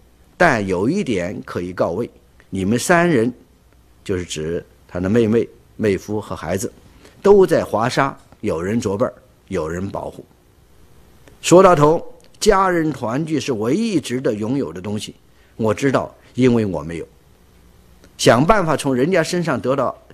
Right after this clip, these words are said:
借慰吧，同时别忘了你在巴黎的妹妹尽量多聚一聚。你看看，这是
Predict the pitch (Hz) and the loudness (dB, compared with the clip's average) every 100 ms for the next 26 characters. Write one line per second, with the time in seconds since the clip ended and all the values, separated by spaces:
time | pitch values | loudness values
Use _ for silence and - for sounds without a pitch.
0 | _ - 196 127 170 95 - - _ _ | _ 0 2 4 2 0 -6 -14 _ _
1 | - 113 147 151 120 127 - 120 117 117 | -8 -2 -2 -2 -4 -6 -8 -2 0 0
2 | 113 92 87 95 101 92 120 113 107 90 | -2 -4 -6 -6 -4 -2 0 -2 -2 -4
3 | 90 95 82 90 - _ - - 139 107 | -4 -4 -4 -6 -10 _ -20 -4 2 2
4 | 92 78 76 87 90 - 101 76 73 - | 2 -2 -6 -10 -10 -8 -10 -10 -14 -18
5 | _ - - 160 151 - - - - 175 | _ -12 -10 -10 -12 -16 -20 -14 -8 -6
6 | 156 | -4